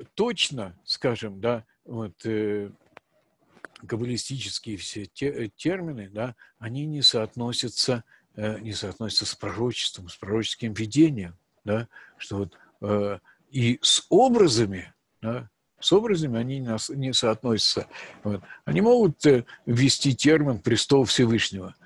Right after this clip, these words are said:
но совсем не так, как говорят здесь, как говорят пророки, да. Вот. И мы понимаем, что Ишаяху, пророку, у него не было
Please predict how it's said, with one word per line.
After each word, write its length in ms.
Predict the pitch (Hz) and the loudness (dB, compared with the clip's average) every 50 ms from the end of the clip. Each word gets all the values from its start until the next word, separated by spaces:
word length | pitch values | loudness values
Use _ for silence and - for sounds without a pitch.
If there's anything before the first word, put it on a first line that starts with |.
| - - _ - | -20 -18 _ 0
но 200 | 127 156 190 170 | 4 4 6 6
совсем 540 | - - 170 151 135 - - 208 202 196 190 | 6 6 4 4 4 4 6 6 6 6 6
не 160 | 180 175 151 | 2 2 4
так, 320 | - 170 175 190 190 160 | 4 6 6 6 4 4
как 220 | - 185 175 165 156 | 4 4 6 6 6
говорят 480 | 151 151 143 143 143 156 151 156 147 | 6 6 6 6 6 6 6 4 4
здесь, 380 | 131 120 113 127 139 139 131 - - - - _ | 2 0 0 2 2 2 0 -2 -6 -14 -12 _
как 180 | - 123 120 107 | 2 2 2 4
говорят 360 | 120 120 120 120 123 117 110 | 6 6 6 6 6 4 4
пророки, 540 | - 117 110 107 101 95 87 - _ _ _ _ _ _ _ - | 0 -2 -2 0 -2 -4 -8 -12 _ _ _ _ _ _ _ -14
да. 200 | 107 107 113 120 _ - - - - - - - - - | -10 -10 -10 -10 _ -18 -20 -18 -16 -16 -16 -16 -10 -4
Вот. 280 | 127 120 113 113 101 92 _ _ _ _ _ - | 0 0 2 2 0 -2 _ _ _ _ _ -4
И 460 | - 131 120 117 113 113 110 110 113 117 - - - - _ _ - - _ _ _ _ _ _ _ _ _ - - - - - - - - - - - | 2 4 6 6 8 8 6 6 4 2 -4 -14 -20 -20 _ _ -20 -20 _ _ _ _ _ _ _ _ _ -20 -20 -20 -20 -18 -20 -18 -18 -12 -4 0
мы 160 | 147 165 156 | 2 4 4
понимаем, 460 | 170 175 180 185 190 196 196 180 160 | 4 4 4 6 6 6 6 6 4
что 360 | - - - - 151 135 123 - _ _ _ - - - _ _ _ _ - | 2 0 4 4 4 4 2 -4 _ _ _ -20 -20 -20 _ _ _ _ 0
Ишаяху, 960 | 165 160 160 - - 165 147 156 170 208 214 208 180 147 143 127 110 95 95 _ _ _ _ | 4 4 4 6 4 4 4 6 6 6 6 6 6 4 4 2 0 -2 -8 _ _ _ _
пророку, 680 | - - 151 165 175 202 202 175 143 - 120 107 101 - _ _ _ _ _ _ _ _ _ _ _ - | 0 2 4 6 6 6 6 6 4 0 -6 -6 -6 -8 _ _ _ _ _ _ _ _ _ _ _ -2
у 120 | 185 175 | -2 0
него 260 | 185 196 185 180 196 | 0 2 0 0 0
не 320 | 190 185 190 202 214 220 208 | 0 -2 -2 0 0 2 2
было 440 | 185 190 196 190 185 180 170 156 | 4 6 6 8 8 6 4 2